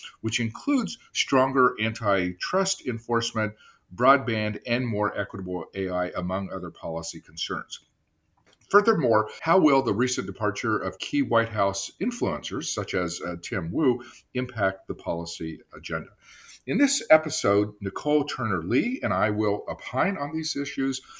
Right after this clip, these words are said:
and speak to the opportunities that Democrats and Republicans have in the current, uh, Congress. Nicole is the director of our Center for Technology Innovation at Brookings,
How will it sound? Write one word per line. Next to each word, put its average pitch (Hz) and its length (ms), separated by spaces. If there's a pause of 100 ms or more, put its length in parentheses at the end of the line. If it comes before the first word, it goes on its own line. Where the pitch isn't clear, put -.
(220)
and 110 140
speak - 320
to 117 240
the 104 140
opportunities 113 680
that - 160
Democrats 135 600 (340)
and 156 180
Republicans 120 600
have 98 320 (260)
in 110 260
the 98 100
current, 87 460 (100)
uh, 82 220
Congress. - 540
Nicole 127 420 (260)
is 95 440
the 92 160
director 147 440
of - 80
our 104 120
Center 104 260
for 98 140
Technology 120 560
Innovation 95 600
at 82 200
Brookings, 254 480